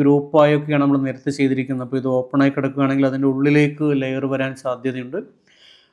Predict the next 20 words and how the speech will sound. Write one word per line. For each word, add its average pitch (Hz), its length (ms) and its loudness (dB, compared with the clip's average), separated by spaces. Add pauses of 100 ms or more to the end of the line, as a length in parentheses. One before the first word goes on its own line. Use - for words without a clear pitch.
(200)
അപ്പോൾ 165 160 4
അതുകൊണ്ട് 165 360 2
തന്നെ 156 200 2 (260)
ഈ 147 40 2 (120)
ഗ്രൂപ്പ് 147 340 2 (100)
ഓപ്പൺ 143 320 2
ആണെങ്കിൽ 147 360 4
ആ - 20 2 (100)
ഗ്രൂപ്പ് 135 340 -2
ക്ലോസ് 131 340 0 (120)
ചെയ്യുക. 127 260 -2
ഇങ്ങനെ 127 220 -12
ക്ലിക്ക് 127 220 -6
ചെയ്തുകൊണ്ട് 135 360 0
ഗ്രൂപ്പ് 127 360 -8
ക്ലോസ് 123 300 -10
ചെയ്യുക. 147 440 -6
ബാക്ക്ഗ്രൗണ്ടിലൊന്ന് 135 1500 -2
ക്ലിക്ക് 143 220 -2
ചെയ്തതിന് 156 200 4